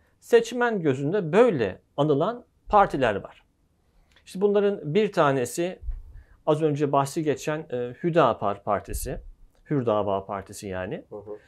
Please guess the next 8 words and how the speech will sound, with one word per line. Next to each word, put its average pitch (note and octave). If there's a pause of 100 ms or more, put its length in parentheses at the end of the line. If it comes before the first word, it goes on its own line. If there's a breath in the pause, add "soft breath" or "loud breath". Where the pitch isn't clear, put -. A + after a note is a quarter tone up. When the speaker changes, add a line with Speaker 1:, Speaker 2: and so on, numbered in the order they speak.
(260 loud breath)
Speaker 1:
Bir F#3
diğeri, G3+
e, D#3 (560)
Fatih F3
Erbakan'ın, D3 (160)
rahmetli C3
Erbakan'ın B2
oğlu, A#2+